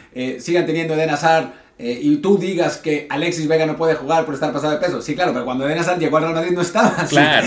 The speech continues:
Speaker 1: Se convirtió en eso después, quién sabe por qué.
Speaker 2: Sí, no, o sea, se, o sea, se ve que ese sueño de llegar al Madrid,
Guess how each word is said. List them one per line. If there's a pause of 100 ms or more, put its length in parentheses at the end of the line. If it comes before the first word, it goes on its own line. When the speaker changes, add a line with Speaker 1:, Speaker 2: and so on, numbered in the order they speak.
Speaker 1:
Se
convirtió
en
eso
después,
quién
sabe
por
qué.
Speaker 2:
Sí,
no,
o
sea,
se,
o
sea,
se
ve
que
ese
sueño
de
llegar
al
Madrid,